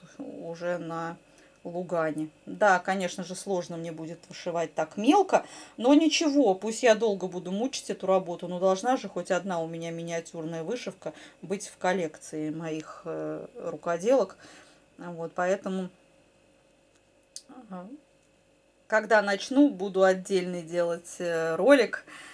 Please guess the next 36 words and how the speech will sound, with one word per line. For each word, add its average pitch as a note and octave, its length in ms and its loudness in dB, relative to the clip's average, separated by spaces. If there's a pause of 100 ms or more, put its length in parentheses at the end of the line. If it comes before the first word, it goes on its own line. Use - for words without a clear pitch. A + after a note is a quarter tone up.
(340)
и G#3+ 100 -4
покажу, G#3 540 6
что G3+ 220 -2
у F3 60 -2
меня F#3 260 -2
получилось. G3 840 2
Ну, C4 260 8
кто - 220 2
смотрит C#4 420 6
мой A3 140 0
канал, G#3 380 4
те B3+ 180 4
помнят, F3 500 -2
да, G3 220 8 (240)
я G#3 160 12
уже A3 160 2
хотела G#3 480 8
отрезать F#3+ 640 4
вот F#3 120 -4
так F3 200 2
эти F#3+ 160 -6
верхние F#3 480 -2
цветы, A3 380 2 (420)
а, F#3+ 120 4
потому G3 280 6
что G#3 180 -4
у G3 40 0
меня G3 240 0
не F3+ 120 -2
умещались G3 720 4
они, C#4 400 8
и F#4 60 6
вот B3 180 6
так B3+ 200 6
сделать, G#3+ 600 2
э, F3+ 320 4